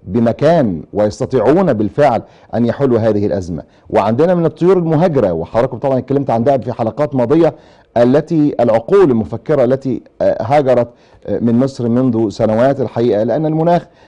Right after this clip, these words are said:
كما يقولون، وتحدثت مع بعضهم ولا أنسى هذه الحلقة التي جمعتني بأربعة من خبراء اقتصاد في إحدى الحلقات، قالوا يعني المناخ الاقتصادي كان وما زال لا يسمح، ولكن الهيئات المجتمع المدني أيضًا عليها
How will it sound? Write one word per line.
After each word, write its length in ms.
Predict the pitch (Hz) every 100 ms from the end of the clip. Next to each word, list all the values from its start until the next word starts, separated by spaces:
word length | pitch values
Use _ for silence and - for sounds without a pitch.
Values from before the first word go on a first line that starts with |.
| _
كما 200 | 151 151
يقولون، 600 | 160 160 175 185 170 101
وتحدثت 600 | 92 95 - 117 139 -
مع 200 | 123 120
بعضهم 460 | 113 107 131 127 110
ولا 200 | 107 127
أنسى 160 | 123
هذه 140 | 123 117
الحلقة 360 | 131 123 127
التي 180 | 120 131
جمعتني 400 | 110 113 123 123
بأربعة 500 | 113 107 117 127 87 - _ _
من 120 | 98
خبراء 260 | 117 113 120
اقتصاد 240 | - 135
في 120 | 131
إحدى 120 | 127 117
الحلقات، 460 | 123 104 151 151 - _ _ _
قالوا 440 | 151 143 147 143
يعني 340 | 135 123 131 117
المناخ 400 | 147 165 160 -
الاقتصادي 400 | 113 - 139 127
كان 240 | - 131
وما 220 | 127 117
زال 200 | 107 113
لا 100 | 107
يسمح، 380 | 98 - 92 -
ولكن 400 | 147 208 196 180 - _ _ - -
الهيئات 640 | 131 139 131 123 139 135
المجتمع 380 | 170 160 175 165
المدني 420 | 151 151 151 151
أيضًا 280 | 147 139 135
عليها 500 | 127 135 139 135 131